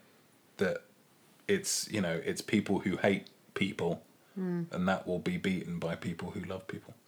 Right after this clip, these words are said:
Speaker 2: Yeah.
Speaker 1: I think.
Speaker 2: Yeah.
Speaker 1: Um, and that's a lovely, a lovely lesson to come away with.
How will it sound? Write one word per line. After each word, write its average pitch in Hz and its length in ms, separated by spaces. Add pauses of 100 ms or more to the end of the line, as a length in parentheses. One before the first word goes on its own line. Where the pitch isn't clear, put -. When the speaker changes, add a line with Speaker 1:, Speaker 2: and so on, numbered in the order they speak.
(160)
Speaker 2:
Yeah. 185 240
Speaker 1:
I - 20
think. - 300 (760)
Speaker 2:
Yeah. 208 220 (480)
Speaker 1:
Um, 87 640 (240)
and 95 100
that's - 220
a 92 40
lovely, 85 540 (1080)
a 101 40
lovely 92 360 (840)
lesson 98 440
to - 80
come 85 180
away 85 240
with. 80 180